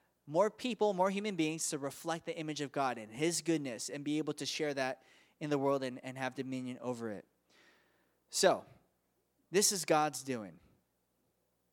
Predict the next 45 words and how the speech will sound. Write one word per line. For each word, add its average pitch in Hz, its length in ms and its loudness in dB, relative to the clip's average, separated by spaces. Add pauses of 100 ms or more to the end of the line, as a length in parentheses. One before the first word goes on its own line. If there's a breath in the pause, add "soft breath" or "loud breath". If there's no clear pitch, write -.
(140)
Verse 170 140 2
twenty-five. 123 440 -6 (1200 soft breath)
"And 147 120 -4
they 151 80 6
were 147 60 4
both 185 260 6
naked, 180 360 0
the 143 80 -6
man 143 220 0
and 139 80 -4
his 127 140 -8
wife, 120 280 -2 (120)
and 131 160 -2
were 127 120 2
not 113 300 -2 (220)
ashamed." - 540 -10 (1000 soft breath)
So 185 200 6
a 202 80 4
marriage 247 340 6
should 247 160 0
be 233 120 4
a 214 40 4
place 170 500 0 (200)
where 156 160 2
a 151 40 0
couple 220 380 -2
can 190 160 -6
be 151 380 0 (100)
completely 156 500 -4
vulnerable 131 520 -2
with 127 160 -6
each 123 140 -8
other. 104 200 -6
I'm 165 140 -4
really 277 140 0
glad 202 160 2
I 190 80 0
could 156 140 -2 (220)
read 147 140 -2
that 139 120 0
verse 135 180 -2
and 135 80 -4
no 123 80 -2
one 120 100 -6
laughs. 101 400 -6